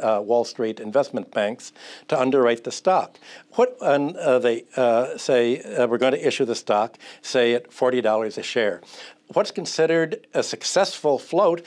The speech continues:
is immediately, uh, the, uh, Goldman and the others will go to their insiders and s-, they'll say, you know, "Will you buy this stock? You'll g-, guarantee it'll go up."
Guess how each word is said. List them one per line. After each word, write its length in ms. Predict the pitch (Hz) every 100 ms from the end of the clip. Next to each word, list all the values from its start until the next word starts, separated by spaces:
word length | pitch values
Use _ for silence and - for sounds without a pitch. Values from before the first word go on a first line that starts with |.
| - _
is 340 | 151 143 135 - -
immediately, 760 | 135 135 202 190 185 160 175 - -
uh, 580 | 131 127 127 131 110 98
the, 320 | 131 120 -
uh, 260 | - - 107
Goldman 420 | 127 127 127 135
and 160 | 123 117
the 100 | 123
others 260 | 147 139
will 80 | 120
go 140 | 110 135
to 80 |
their 200 | 165 160
insiders 560 | 156 156 135 113 117 135
and 100 | 139
s-, 180 | - 151
they'll 220 | 120 127
say, 200 | 127 139
you 160 | 135 156
know, 60 |
"Will 160 | 117 110
you 100 | 143
buy 200 | 147 143
this 160 | 143 -
stock? 360 | - 135 135
You'll 140 | 127 131
g-, 80 | - - -
guarantee 360 | 131 139 -
it'll 160 | 135 120
go 200 | 123 123
up." 180 | 107